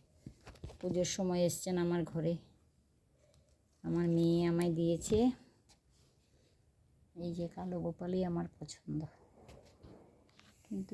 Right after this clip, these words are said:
এটা বলে নাকি রা-, ঘরে রাখে না, কিন্তু আমি অত সব জানি না, আমি রাখি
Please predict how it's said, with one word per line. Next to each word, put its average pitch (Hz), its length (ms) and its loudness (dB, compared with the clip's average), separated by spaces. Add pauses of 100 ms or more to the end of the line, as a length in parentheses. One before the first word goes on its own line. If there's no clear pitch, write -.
এটা 190 160 -6 (140)
বলে 175 220 0
নাকি 180 420 -6 (640)
রা-, 170 360 -4 (100)
ঘরে 175 240 0
রাখে 156 320 -2
না, 170 80 -6 (100)
কিন্তু 185 220 -8
আমি 214 200 0 (100)
অত 196 100 -4 (140)
সব 208 100 0 (120)
জানি 185 280 0
না, 208 60 -2 (920)
আমি 170 200 -4
রাখি 165 380 -4